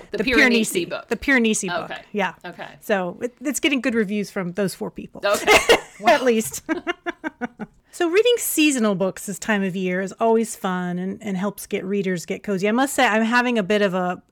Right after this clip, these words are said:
Speaker 2: issue right now because we're doing Christmas thing in October.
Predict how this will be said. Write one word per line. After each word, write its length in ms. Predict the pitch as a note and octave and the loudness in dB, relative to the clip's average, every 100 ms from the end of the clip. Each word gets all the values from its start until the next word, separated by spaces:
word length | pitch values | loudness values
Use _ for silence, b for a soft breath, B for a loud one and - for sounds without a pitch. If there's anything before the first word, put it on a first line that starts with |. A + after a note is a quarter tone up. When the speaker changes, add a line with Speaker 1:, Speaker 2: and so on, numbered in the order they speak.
| - | -4
Speaker 2:
issue 300 | A#3 - A3 | -2 0 -2
right 220 | F#3+ F#3+ | -2 -2
now 180 | F#3+ F#3 | -2 -4
because 680 | E3+ A3 - B3+ A#3 C4 - | -4 -8 0 4 4 2 -6
we're 200 | G#3+ A3+ | -4 -2
doing 300 | G#3 A3+ G#3+ G3 | 2 2 0 0
Christmas 640 | C4+ A#3 A#3+ A3+ - - - | -2 0 0 -4 -6 -10 -2
thing 120 | A#3+ | 2
in 100 | A3+ | 4
October. 600 | A3+ - B3 B3 D#4+ | 2 2 0 4 2